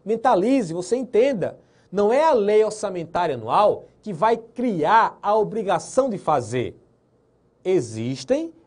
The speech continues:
despesas obrigatórias dentro da loa, mas não são obrigatórias pelo simples fato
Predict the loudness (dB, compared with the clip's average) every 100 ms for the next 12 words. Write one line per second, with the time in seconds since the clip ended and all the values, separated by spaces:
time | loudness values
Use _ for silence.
0 | -8 -4 -2 -6 -8 -4 -4 -4 -6 -6
1 | -4 -2 -2 -2 -2 -2 -2 0 2 2
2 | 0 -2 0 2 2 2 -2 _ _ -6
3 | -4 -2 -2 -2 -4 0 4 4 2 -4
4 | -6 0 4 4 2 -6 -18 _ -6 -6
5 | -6 -8 -8 -10 -12 -6 2 4 2 -2
6 | -12